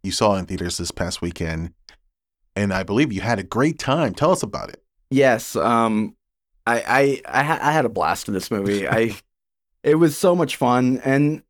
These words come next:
Speaker 2: look, I will say, like, really before what I talk about everything I like about the movie,
Speaker 1: Mm-hmm.
Speaker 2: I wanna talk a little bit about some of the criticisms I've seen about the film.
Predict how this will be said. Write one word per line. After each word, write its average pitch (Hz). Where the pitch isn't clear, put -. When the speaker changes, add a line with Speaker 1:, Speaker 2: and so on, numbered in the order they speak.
Speaker 2:
look, 175
I 180
will 233
say, 196
like, 151
really 156
before 143
what 135
I 113
talk 123
about 131
everything 117
I 113
like 107
about 107
the 110
movie, 107
Speaker 1:
Mm-hmm. 120
Speaker 2:
I 123
wanna 139
talk 127
a 131
little 127
bit 123
about 113
some 120
of 113
the 110
criticisms 110
I've 101
seen 113
about 107
the 117
film. 117